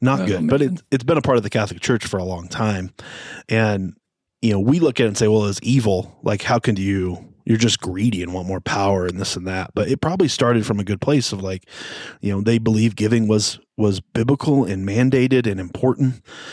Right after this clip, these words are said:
Speaker 1: Um, and they wanted to make sure that, like, um, you were giving up to what God has commanded us to give, like, those type, like, it started with a good place. And I think oftentimes with Christianity in general is we,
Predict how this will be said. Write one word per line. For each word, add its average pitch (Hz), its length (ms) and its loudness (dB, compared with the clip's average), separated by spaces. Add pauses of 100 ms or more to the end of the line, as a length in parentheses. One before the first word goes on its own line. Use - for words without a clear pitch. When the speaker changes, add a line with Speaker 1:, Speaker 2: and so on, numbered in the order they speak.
(140)
Speaker 1:
Um, 101 240 -2
and 101 100 -2
they 104 60 0
wanted 110 280 2
to 107 60 2
make 104 240 -2
sure 107 400 2
that, 98 240 -6
like, 95 340 -6 (420)
um, 95 360 -6
you 113 140 4
were 110 240 2
giving 110 380 2
up 104 200 0
to 98 420 2
what 107 240 0
God 104 260 0
has 101 160 0
commanded 101 480 0
us 104 180 -2
to 104 180 0
give, 95 320 -2
like, 101 140 -2
those 113 180 2
type, 101 240 -2
like, 135 140 2
it 135 80 2
started 143 240 4
with 120 80 0
a 110 40 -8
good 101 140 -4
place. 101 420 -4 (420)
And 131 100 2
I 139 60 4
think 151 240 2
oftentimes 110 880 0
with 110 200 -6
Christianity 107 880 0
in 90 100 -6
general 107 460 2
is 87 300 -6 (340)
we, 110 120 2